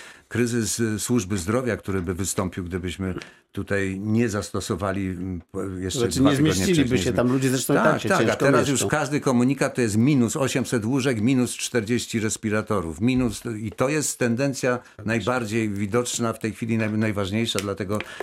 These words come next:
Speaker 1: dzieci trzeba, że tak powiem, przywracać rodzicom możliwość podejmowania obowiązków swoich, a,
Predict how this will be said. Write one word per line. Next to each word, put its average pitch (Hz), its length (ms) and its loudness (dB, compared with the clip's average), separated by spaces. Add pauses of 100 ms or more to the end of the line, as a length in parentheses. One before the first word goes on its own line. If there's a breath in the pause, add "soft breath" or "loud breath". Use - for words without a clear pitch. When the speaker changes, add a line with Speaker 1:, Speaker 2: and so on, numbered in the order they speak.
(160 loud breath)
Speaker 1:
dzieci 117 380 0
trzeba, 104 600 -2
że 87 60 -6
tak 92 160 -4
powiem, 98 180 -2
przywracać 98 580 -4
rodzicom 92 400 -2
możliwość 90 540 -4
podejmowania 98 720 -2 (360 loud breath)
obowiązków 113 640 -2
swoich, 135 460 0
a, 117 340 0